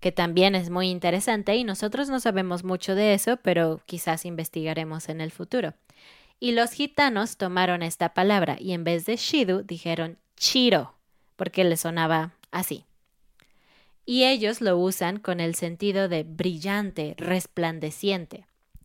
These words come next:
Finalmente, llegó a México con el sonido casi idéntico, chiro,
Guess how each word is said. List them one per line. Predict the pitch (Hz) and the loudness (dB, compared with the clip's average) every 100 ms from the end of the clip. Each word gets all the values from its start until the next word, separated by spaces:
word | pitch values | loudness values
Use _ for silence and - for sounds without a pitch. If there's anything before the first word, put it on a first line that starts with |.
| - _ _ _ _ _ _ | -20 _ _ _ _ _ _
Finalmente, | 220 226 294 330 220 165 160 190 - | -4 2 2 4 2 2 0 -2 -4
llegó | 180 180 175 196 | 2 2 4 4
a | 190 185 | 2 2
México | 202 285 294 196 - 156 190 _ - | 0 -2 -2 -6 -8 -12 -14 _ 2
con | 214 208 | 4 4
el | 196 | 2
sonido | 202 202 208 220 220 | 0 -2 2 2 4
casi | 233 220 - 247 - | 6 6 4 -4 -2
idéntico, | 190 175 165 156 - - | 0 0 0 -8 -8 -12
chiro, | - - 208 156 156 | -6 0 0 0 -4